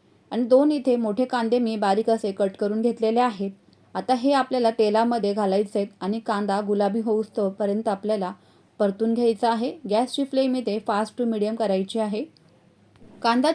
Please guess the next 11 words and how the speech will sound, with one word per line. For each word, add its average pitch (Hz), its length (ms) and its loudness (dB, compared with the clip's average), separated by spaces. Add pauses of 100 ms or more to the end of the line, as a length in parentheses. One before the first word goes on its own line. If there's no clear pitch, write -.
छान 302 160 2
गुलाबी 254 340 2
रंगावर 247 340 2
आल्यानंतर 220 640 -2 (440)
यामध्ये 226 500 2 (180)
तीन 254 180 0
टोमॅटोची 233 520 -2
प्युरी 233 300 0
आपल्याला 220 400 0
घालायची 202 460 -2
आहे. 247 80 -8